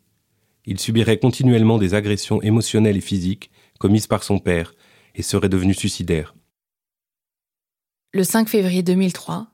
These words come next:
Speaker 2: le gouvernement répond au rapporteur et indique qu'à la suite de la plainte déposée en quatre-vingt-seize par la mère contre le père, le garçon avait subi un nouvel examen médico-psychiatrique qui, celui-ci, n'a pas confirmé les violences sexuelles. La plainte contre le père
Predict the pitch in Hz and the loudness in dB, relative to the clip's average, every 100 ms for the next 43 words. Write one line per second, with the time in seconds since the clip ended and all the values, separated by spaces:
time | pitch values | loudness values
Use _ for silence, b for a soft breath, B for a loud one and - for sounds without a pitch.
0 | _ _ - 190 196 196 196 202 214 185 | _ _ -4 -2 0 2 2 2 0 -2
1 | 214 185 160 175 180 - 170 190 226 - | 0 -2 -2 -4 -6 -6 -4 -4 -8 -10
2 | - 180 196 220 220 175 175 214 190 175 | -4 -2 -2 -4 -4 -2 -4 -4 -2 -2
3 | 170 190 185 165 170 165 170 165 147 147 | -2 -2 -2 -4 -6 -4 -2 -2 -2 -4
4 | 170 - 175 - 202 240 - 165 160 165 | -6 -4 -4 -2 -2 -4 -6 -6 -2 0
5 | 165 165 175 - 156 156 175 214 - - | -2 -4 -10 -6 -6 -4 -4 -6 -12 -8
6 | 185 180 175 220 202 170 165 180 180 175 | -4 -2 -4 -4 -4 -4 -4 -2 0 0
7 | 185 180 180 180 175 170 170 170 175 170 | 0 -2 0 0 2 0 0 -2 -6 -6
8 | 185 180 165 - 170 - - - 196 185 | -6 -4 -4 -6 -12 -16 -20 -8 -6 -2
9 | - 196 180 - 180 233 b b b 180 | 0 0 -2 -4 -6 -6 b b b -4
10 | 170 202 208 208 - 175 170 170 - _ | -2 -2 0 -2 -2 0 0 -2 -12 _
11 | - 190 175 160 151 - 175 - 160 165 | -6 -2 0 0 0 -4 -8 -6 -6 -6
12 | 170 _ _ _ _ _ _ _ _ _ | -10 _ _ _ _ _ _ _ _ _
13 | _ - 160 180 180 - 180 175 160 160 | _ -4 -2 0 -2 -2 -4 -2 -2 -2
14 | 160 196 | -2 -2